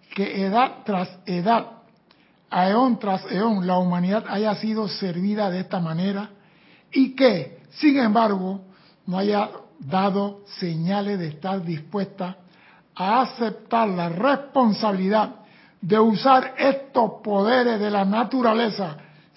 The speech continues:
sin, de alguna manera, contribuir, aunque sea impersonalmente,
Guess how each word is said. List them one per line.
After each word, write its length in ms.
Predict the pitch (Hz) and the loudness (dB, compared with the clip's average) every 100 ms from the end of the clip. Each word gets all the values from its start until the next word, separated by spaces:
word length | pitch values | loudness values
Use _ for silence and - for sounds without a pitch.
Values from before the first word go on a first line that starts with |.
| - | 0
sin, 420 | 302 247 170 156 | 6 6 4 -2
de 100 | 165 | -4
alguna 340 | 175 180 240 220 | -2 0 2 2
manera, 500 | 202 220 214 202 202 - _ _ _ - | 2 2 2 -2 -6 -18 _ _ _ -4
contribuir, 1300 | 190 185 170 - 185 180 180 202 277 247 165 147 - - _ _ _ | 0 0 0 -4 -4 -2 2 4 4 4 0 -8 -20 -20 _ _ _
aunque 340 | 170 165 170 | -6 -4 -6
sea 380 | 156 196 196 - | -6 -6 -6 -6
impersonalmente, 1600 | 196 180 170 170 - 185 165 185 175 196 190 202 190 190 180 - | -2 0 0 -4 -8 -8 -8 -8 -6 -4 -4 -4 -6 -10 -14 -18